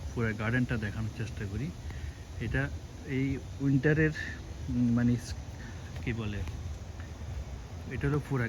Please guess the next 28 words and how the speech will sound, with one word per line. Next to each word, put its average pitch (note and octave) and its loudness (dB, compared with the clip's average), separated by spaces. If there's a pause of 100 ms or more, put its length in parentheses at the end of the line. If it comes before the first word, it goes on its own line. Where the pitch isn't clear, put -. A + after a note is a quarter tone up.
গার্ডেনটা A#2 2
দেখালাম। A#2+ -2 (400)
এটা B2 0 (200)
বাড়ির A2+ 2
পিছনে A#2+ 2
আর G2 -2
কি, C3 0
ব্যাকইয়ার্ডে A2+ 0 (760)
করা A2+ 2
হয়েছে, A2 2
কারণ B2 4 (380)
পানি C3+ 8
থাকে A#2 2
না, G2+ 2
প্রতিদিন B2 4
পানি A2+ 4
দিতে G#2 0
হয়। G2 -2 (140)
কারণ A2 2 (640)
আপনার A2+ 4
ওই A2 4 (100)
যে A2 2 (180)
চার C3+ 8
আং-, C#3 8 (300)
চার C#3+ 8
ইঞ্চি D3 6
পরেই C#3+ 6 (120)
সব C3 4